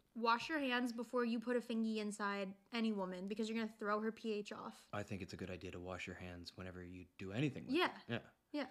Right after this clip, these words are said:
Speaker 2: Okay, good. We're on the same page here.
Speaker 1: Mm-hmm.
Speaker 2: This is two and a half years after covid, so
Speaker 1: Yeah.
Speaker 2: almost three years.
Speaker 1: Yeah,
Speaker 2: <laughs> Yeah.
Speaker 1: so
Speaker 2: Wash your hands, guys.
Speaker 1: keep it going.
Speaker 2: <laughs> So is there a preference on the digits used?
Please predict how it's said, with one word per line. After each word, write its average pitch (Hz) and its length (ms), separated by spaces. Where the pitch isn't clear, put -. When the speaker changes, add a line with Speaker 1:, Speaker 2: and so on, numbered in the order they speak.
Speaker 2:
Okay, 117 160
good. 95 240
We're 101 100
on 104 80
the 98 60
same 110 280
page 107 280
here. 247 160
Speaker 1:
Mm-hmm. 233 180
Speaker 2:
This 107 180
is 95 280
two 127 140
and 117 80
a 107 40
half 110 200
years 104 180
after 95 240
covid, 90 460
so 87 260
Speaker 1:
Yeah. 254 220
Speaker 2:
almost 117 300
three 90 160
years. 92 200
Speaker 1:
Yeah, 247 220
Speaker 2:
<laughs> - 60
Yeah. 156 160
Speaker 1:
so 226 220
Speaker 2:
Wash 160 220
your 160 100
hands, 156 180
guys. - 80
Speaker 1:
keep 320 100
it 269 80
going. 247 300
Speaker 2:
<laughs> - 220
So 160 340
is 147 160
there 175 120
a 165 40
preference 151 540
on 131 180
the 127 80
digits 117 540
used? 127 420